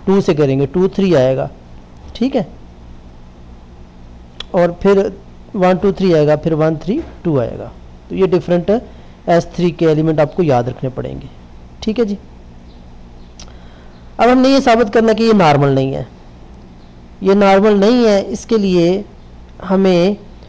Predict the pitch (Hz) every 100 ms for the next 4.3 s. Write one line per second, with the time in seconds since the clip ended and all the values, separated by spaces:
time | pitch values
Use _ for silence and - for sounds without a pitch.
0 | - 170 175 175 175 175 190 185 175 170
1 | 180 175 175 175 151 170 196 196 160 151
2 | 156 - - - - - - - - -
3 | - 220 233 226 214 208 208 196 202 190
4 | 151 170 160